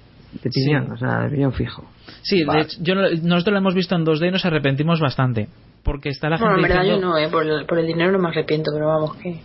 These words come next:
Speaker 2: Pero es que la gente está diciendo que el tres D por fin en una película no, no está puesto gratuitamente, sino que aporta porque están en gravedad cero y el tres D le, le po-, le añade mucha más agorafobia.
Speaker 4: Sí, pero como te oscurezca eso,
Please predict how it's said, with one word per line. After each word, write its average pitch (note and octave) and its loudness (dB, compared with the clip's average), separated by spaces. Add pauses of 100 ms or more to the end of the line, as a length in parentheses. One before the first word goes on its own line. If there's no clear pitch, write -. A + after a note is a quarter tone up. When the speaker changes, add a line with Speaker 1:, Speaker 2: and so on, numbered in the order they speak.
(180)
Speaker 2:
Pero D#3 2
es D3 -2
que F#3+ 2
la F3 2
gente E3 -2
está E3+ 0
diciendo D#3+ 2
que E3+ 0
el D3 0
tres D3+ 0
D D#3+ 2
por C#3+ -2
fin D#3+ 0
en D3+ -2
una D3+ 0
película D3 0
no, C#3+ 0 (180)
no D3+ 2
está D#3 0
puesto C3+ 0
gratuitamente, C#3 0
sino D3 -2
que A#2+ 0 (320)
aporta D3+ -2
porque C#3 -4
están D3+ -2
en D#3+ 2
gravedad B2+ 2
cero D3+ 2
y C3 2
el B2 2
tres C3 0
D D3 0
le, D3 2
le C3 -2
po-, C#3 -4
le C3+ 2
añade C#3 2
mucha D3 0
más C#3+ 0
agorafobia. C#3 2
Speaker 4:
Sí, A#3+ 2
pero A#3 4
como G#3 2
te G3+ 4
oscurezca G3 2
eso, B3+ 2